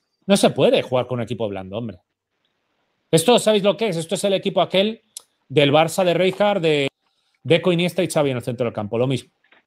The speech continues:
No, los jugones, tal, que os rasquéis la, que, que, tío, que no ganéis un duelo a nadie. Que no se puede ir por la vida así, hombre, que has ganado el Mundial, el Mundial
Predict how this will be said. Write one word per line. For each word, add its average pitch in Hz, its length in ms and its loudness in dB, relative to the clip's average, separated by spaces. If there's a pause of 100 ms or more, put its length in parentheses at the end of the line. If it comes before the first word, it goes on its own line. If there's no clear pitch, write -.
(1080)
No, 233 240 6
los 208 120 4
jugones, 208 540 0
tal, 202 400 -2
que - 80 -6
os 123 100 -2
rasquéis 131 360 -2
la, 160 260 0
que, 139 200 -4
que, 139 160 -4
tío, 208 220 0
que 175 100 2
no 208 100 2
ganéis 214 240 0
un 180 80 -2
duelo 139 180 2
a 123 60 0
nadie. 123 580 -4 (500)
Que 156 120 4
no 208 80 4
se 226 140 0
puede 220 200 2
ir 160 140 0
por 165 100 2
la 147 100 2
vida 123 200 0
así, 220 260 -4
hombre, 226 240 -2
que - 80 -2
has 170 120 2
ganado 208 200 2
el 190 60 2
Mundial, 170 560 2
el 139 100 -6
Mundial 151 480 -2